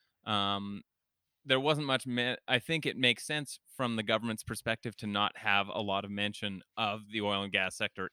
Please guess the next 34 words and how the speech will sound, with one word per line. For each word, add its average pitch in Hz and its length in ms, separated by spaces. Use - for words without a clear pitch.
in 104 200
the 95 100
throne 101 360
speech, 120 500
because 110 640
while 113 240
you 110 200
are 117 280
doing 117 400
these 95 240
things, 98 520
I'm 127 160
not 120 200
sure 123 360
how 113 260
popular 107 520
that's 95 240
going 95 220
to 87 140
be 131 420
in 110 140
Ontario 98 580
and 95 100
Quebec 95 340
to 104 100
really 101 200
be 90 120
stressing 110 440
how 101 140
much 98 220
you're 98 100
doing 104 280
for 101 200
Alberta, 95 580